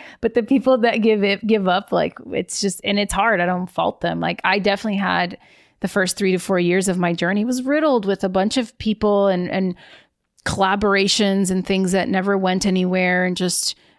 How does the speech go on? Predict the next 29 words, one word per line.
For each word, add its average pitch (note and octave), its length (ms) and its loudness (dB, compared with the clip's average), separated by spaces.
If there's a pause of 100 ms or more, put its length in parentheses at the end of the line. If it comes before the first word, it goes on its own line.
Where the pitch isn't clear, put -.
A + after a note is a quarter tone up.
I G#3 40 0
wouldn't G#3+ 240 4
say G3 160 2
it F#3+ 60 2
a F#3 60 0
waste F3 220 -2
of F#3+ 80 -10
time, A3 500 0
but F3+ 200 0
there, F3+ 120 0
I F#3+ 40 0
have F#3 120 -2
nothing F#3+ 280 0
to F3+ 80 -4
show F3 300 0
for. - 400 -2
But F#3+ 200 -2
they G3+ 100 2
were F#3+ 200 2
important G#3 460 -2
lessons, F#3+ 540 0
like F3+ 180 -4
I F#3 100 0
was F#3+ 140 0
saying, A#3+ 300 0
and F3+ 160 -2
trusting A#3+ 380 -2
your G3+ 100 0
instinct F3+ 560 -4